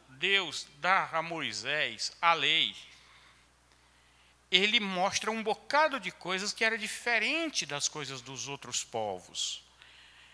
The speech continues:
Ele era cheio de características que apenas o Deus de Israel tinha.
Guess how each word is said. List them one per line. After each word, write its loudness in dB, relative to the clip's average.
Ele 6
era 8
cheio 6
de -4
características 2
que 0
apenas 4
o -4
Deus 4
de -2
Israel 6
tinha. 0